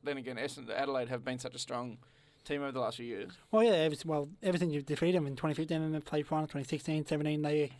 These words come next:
Speaker 2: actually made the grand final and were unsuccessful. But Essendon's, um,
Speaker 1: Yeah.
Speaker 2: so have you looked at Essendon fixture at all?
Speaker 1: I have had a bit of a look at it.
Speaker 2: Hmm.
Speaker 1: I, I don't know whether it's hard or, or easy. I mean, it's sort of, I think we're good getting, I think it's lucky we're getting our, our, our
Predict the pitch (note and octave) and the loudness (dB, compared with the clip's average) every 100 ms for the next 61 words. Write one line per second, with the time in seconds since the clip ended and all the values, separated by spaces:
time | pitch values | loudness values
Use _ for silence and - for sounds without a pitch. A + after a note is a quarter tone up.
0 | - D3 D#3 D#3 D#3+ D#3+ D#3+ G#3+ G3+ F#3+ | -12 -2 2 4 2 2 4 6 6 4
1 | F3+ F3 - - - - D#4 C4 - - | 2 -2 -4 -14 -8 4 6 6 2 -2
2 | D3+ - D3+ D3 - - - - - C#4 | -2 2 0 0 -6 -20 -20 -20 0 4
3 | D4 D#4 A#3 A3+ G#3 G#3+ G3+ - - - | 6 6 6 6 6 4 0 -6 -20 -20
4 | - - B3 C4 A#3 G3+ A3+ G3+ G#3+ F#3+ | -6 4 6 6 6 4 4 4 2 -2
5 | F#3+ G#3 G#3 G3 C4+ - _ - E4 G4 | 0 2 2 2 0 -4 _ -4 -4 -4
6 | A#3 G3 G3+ C#3+ B2+ A#2+ A3+ G3 G3+ - | -4 -4 -4 -4 -2 0 0 2 0 -4
7 | - - _ - B3 A#3+ A3 F3 C3 C#3 | -12 -20 _ -12 -10 -6 -4 -2 -2 -4
8 | C3+ C3 C3 A#2 A2+ A2 - A#2+ C3 C#3+ | -6 -8 -6 -4 -4 -6 -6 -6 -6 -8
9 | D3+ D3+ D#3 D3+ D3+ - F3 D3+ - - | -8 -8 -8 -10 -12 -6 -4 -6 -8 -14
10 | - C#3+ F#3+ E3+ C#3+ D#3 C3+ C3 A#2+ C#3+ | -4 -2 -2 -4 -4 -2 -2 -2 -2 -2
11 | E3+ D3 C3 C3+ C3+ B2 B2+ A#2+ A#2 A2 | -2 -4 -2 -2 -2 -4 -4 -4 -2 -2
12 | A#2 - - B2+ A#2+ A#2 _ _ _ _ | -4 -6 -2 -2 -2 -6 _ _ _ _
13 | - B2+ | -2 -2